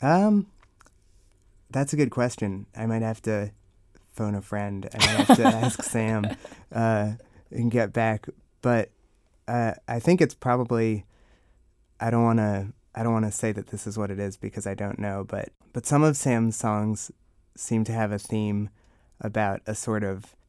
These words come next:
Speaker 1: predatory part of the psyche that everyone has that's involved with love. And, and so maybe it's about that. I know he has another song that's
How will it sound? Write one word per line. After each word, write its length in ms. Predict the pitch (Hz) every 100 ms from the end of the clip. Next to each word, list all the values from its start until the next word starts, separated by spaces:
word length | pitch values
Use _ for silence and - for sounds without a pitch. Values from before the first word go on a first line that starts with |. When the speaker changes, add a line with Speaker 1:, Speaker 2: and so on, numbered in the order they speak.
| _
Speaker 1:
predatory 760 | - 123 117 107 120 110 104 101
part 340 | - 107 104
of 180 | 98 104
the 100 | 104
psyche 460 | - 107 101 104
that 160 | 95 98
everyone 480 | 92 90 92 90 90
has 460 | - 104 95 95
that's 240 | - 101 -
involved 500 | 107 101 98 95 -
with 280 | 101 - - _ _ -
love. 540 | 107 107 98 98 98 - _ _
And, 420 | 117 107 98 95 - _ _ -
and 160 | 113
so 140 | 110 117
maybe 280 | 117 123 131
it's 140 | 107
about 280 | 107 101 92
that. 280 | 104 95 -
I 100 | 110
know 160 | 113 123
he 120 | 127
has 200 | 117 110
another 300 | 107 107 110
song 320 | - 101 95
that's 240 | 92 101